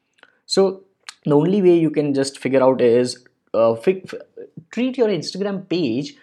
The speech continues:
as your website where you're writing something in the form of caption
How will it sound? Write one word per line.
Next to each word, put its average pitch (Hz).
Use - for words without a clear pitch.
as 139
your 165
website 113
where 127
you're 143
writing 123
something 117
in 151
the 165
form 123
of -
caption 120